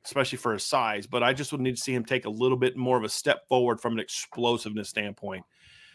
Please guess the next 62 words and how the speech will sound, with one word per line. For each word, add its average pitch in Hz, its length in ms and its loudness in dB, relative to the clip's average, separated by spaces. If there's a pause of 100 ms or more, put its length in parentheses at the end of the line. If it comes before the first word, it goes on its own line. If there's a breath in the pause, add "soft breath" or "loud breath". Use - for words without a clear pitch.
(140 soft breath)
uh, 98 160 2
before 98 340 0
I'd 92 140 0
put 101 140 -2
him 92 100 -6
in 92 80 -8
a 87 40 -10
five-star. - 420 -6
I, 113 140 6
I 143 80 8
think 160 140 4
he's 131 160 -2
kinda 123 440 2
four 143 320 4
and 127 60 4
a - 20 0
half 113 180 4
stars 104 240 -2 (260)
right 127 220 4
now 123 240 4
where 107 160 4
I 104 60 2
would 98 160 -6
project 110 480 0
he 120 100 -2
stays, 123 600 -2
unless 120 340 0
for 107 140 -8
some 113 260 0
reason 110 220 -2
we - 40 0
go 110 40 2
out 110 140 -2
there 104 120 -2
this 104 160 -6
spring 104 400 -4
and 95 80 -8
I'm 92 60 -8
like, 95 160 -10
"Wow, 95 480 2 (560 soft breath)
his 127 280 6
step, 123 340 4
his 120 180 4
get 117 180 6
off 101 300 2
is 101 100 -2
even 101 220 -2
more, 107 320 4 (100)
even 110 240 0
more 110 200 4
explosive, 101 600 -2
like, 95 160 -4
way 127 240 8
more 117 180 4
than 107 120 2
it 98 80 -6
was 101 240 -2
last 92 360 -8
year," - 140 -10
would 110 160 -8
be 107 120 -4
the, 95 160 -4